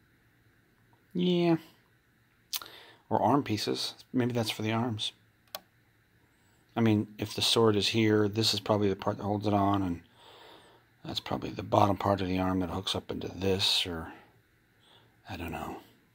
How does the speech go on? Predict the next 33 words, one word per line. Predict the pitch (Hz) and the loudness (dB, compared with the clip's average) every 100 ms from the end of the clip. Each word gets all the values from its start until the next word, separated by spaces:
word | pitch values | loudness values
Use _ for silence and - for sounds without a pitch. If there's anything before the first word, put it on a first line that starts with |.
| _ - | _ -14
I'll | - - | -12 -10
have | - - | -10 -12
to | - | -4
show | - - | -4 -4
you | - - - - | -8 -16 -14 -10
later. | - - - _ _ _ _ - - - - - | -6 -6 -8 _ _ _ _ -20 -20 -20 -16 -2
Okay, | 302 | 0
next | 226 - | 2 0
one. | 107 104 - _ _ _ - - - - - | -4 -4 -8 _ _ _ -20 -16 -14 -14 2
<clears throat> | - 311 269 240 - 175 165 139 110 90 - - - - - - - _ - - - - - | 6 10 10 10 12 12 12 10 6 0 -8 -18 -18 -18 -20 -20 -20 _ -20 -20 -14 -8 -4
What | 98 | -2
do | |
we | 98 | 0
got | 92 | 0
here? | 90 | 0
What | 87 113 | -4 -4
do | |
we | 110 | -4
got? | - - | -8 -8
What | |
do | 104 | -10
we | |
got? | - - | -8 -8
What | |
do | 101 | -8
we | |
got? | - - | -8 -12
What | - | -12
do | |
we | - | -12
got? | - _ _ - - - - - - - _ _ - - | -14 _ _ -20 -20 -20 -20 -20 -20 -20 _ _ -12 -8
More | - 78 | -6 -6
parts. | - - 214 - - - | -4 -2 -2 -4 -2 -2